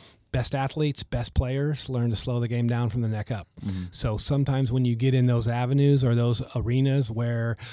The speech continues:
Speaker 1: uh, the perception is that they're bigger, faster, stronger, uh, it all that happens is that that's all in from the neck up.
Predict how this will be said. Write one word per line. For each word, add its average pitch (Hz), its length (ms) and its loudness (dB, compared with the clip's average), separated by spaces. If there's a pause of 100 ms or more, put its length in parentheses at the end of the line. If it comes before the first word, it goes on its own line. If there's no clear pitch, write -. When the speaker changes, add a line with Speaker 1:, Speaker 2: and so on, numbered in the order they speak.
(160)
Speaker 1:
uh, 107 540 -2 (180)
the 120 80 -4
perception 120 640 0
is 123 460 0
that 107 360 -4
they're 113 200 -2
bigger, 113 240 -2
faster, - 320 -6
stronger, 190 480 0 (440)
uh, 107 720 -6
it 135 240 -2
all 131 500 2
that 127 140 -2
happens 117 480 0
is 117 160 -2
that 113 220 -4
that's 110 180 -2
all 120 640 -2
in 117 420 2
from 113 280 0
the 107 60 0
neck 107 220 -2
up. 98 220 -6